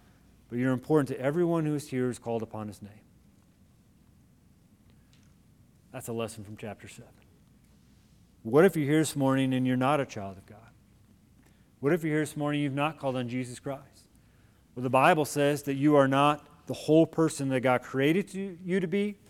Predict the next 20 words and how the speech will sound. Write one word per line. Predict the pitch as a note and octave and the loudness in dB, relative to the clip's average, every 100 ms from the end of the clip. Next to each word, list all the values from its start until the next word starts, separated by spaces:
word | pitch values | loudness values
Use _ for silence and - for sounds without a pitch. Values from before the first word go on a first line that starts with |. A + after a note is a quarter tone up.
| - - | -20 -8
and | B2 | -4
you | C#3 | 0
are | C3+ | 0
not | C3+ C3+ C#3 | 2 0 -2
holy. | - - D3 C#3 C3 C#3 G2+ E2+ - _ _ _ _ _ _ _ _ _ - | -10 -4 0 0 0 -2 -2 -10 -20 _ _ _ _ _ _ _ _ _ -4
You | C#3 | -2
are | C3+ | -2
separated. | - E3 E3 C3+ A#2 G#2+ | -2 -2 -2 -2 -2 -2
You | C3 | -2
are | C#3 | -4
cut | - - E3 | -6 -4 0
off | D#3 C3+ | 0 0
from | - | -6
the | B2+ | -10
promises | - D3 C#3+ D3 D3 | -8 -4 -4 -4 -10
and | C3+ | -8
the | B2+ | -8
presence | C3 B2+ B2 A#2 | -4 -4 -4 -14
of | A#2 | -14
God. | D3 | -14